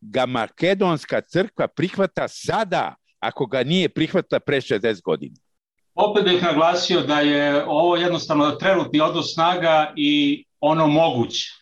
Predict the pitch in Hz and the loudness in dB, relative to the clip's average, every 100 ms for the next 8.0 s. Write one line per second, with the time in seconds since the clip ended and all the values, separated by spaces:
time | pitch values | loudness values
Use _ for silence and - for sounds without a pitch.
0 | - - 143 123 156 190 - 196 156 139 | -8 -2 0 2 0 0 0 0 2 0
1 | - 165 185 170 - 156 135 - - 147 | 2 2 2 -2 -4 -4 -2 -4 0 2
2 | 151 143 135 143 127 170 202 185 147 131 | 4 2 2 0 2 2 2 2 2 2
3 | 123 107 - - - 180 208 - - - | 2 0 -6 -10 -2 0 0 -2 -2 0
4 | 127 120 123 151 156 156 - 123 156 151 | 2 2 2 0 0 -2 -2 0 2 2
5 | 143 131 120 170 170 131 143 165 147 131 | 2 -2 -2 -2 -2 2 2 2 0 0
6 | 120 143 151 120 - 139 120 139 156 143 | 0 0 0 -2 -2 -2 2 2 2 2
7 | 131 120 - - - 127 143 139 92 | 2 2 -2 -6 0 2 2 2 -2